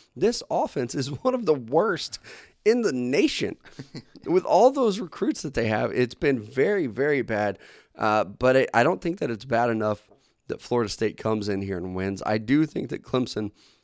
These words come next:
will win. I do think I'm gonna take the under, uh, set at forty-seven points. I don't think either one of these teams will be scoring a lot of points. I think it's gonna be a lot of turnovers. It's gonna be very sloppy,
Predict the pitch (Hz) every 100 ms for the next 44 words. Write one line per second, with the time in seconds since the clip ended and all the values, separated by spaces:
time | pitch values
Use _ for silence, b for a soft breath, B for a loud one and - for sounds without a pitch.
0 | b 113 113 98 110 113 117 - _ 95
1 | 101 95 90 123 123 120 120 107 104 104
2 | 101 95 98 101 - 120 143 113 67 -
3 | b b - 98 95 95 - 127 - 131
4 | 127 117 120 110 95 113 107 - b b
5 | b - 151 214 123 107 135 117 107 104
6 | 135 156 101 95 101 95 90 82 101 -
7 | 107 101 98 98 95 - 101 95 110 147
8 | 110 - 104 95 92 107 113 117 113 110
9 | 110 101 - - 95 92 90 104 110 -
10 | 107 101 - 98